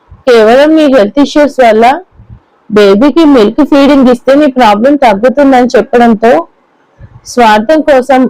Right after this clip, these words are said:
బేబీని పెంచావే కానీ తన మీద ప్రేమతో కాదు కదా"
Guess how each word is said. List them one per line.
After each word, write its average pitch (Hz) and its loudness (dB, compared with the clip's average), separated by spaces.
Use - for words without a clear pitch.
బేబీని 240 2
పెంచావే 262 0
కానీ 233 0
తన 262 0
మీద 226 0
ప్రేమతో 254 0
కాదు 247 -2
కదా" 269 0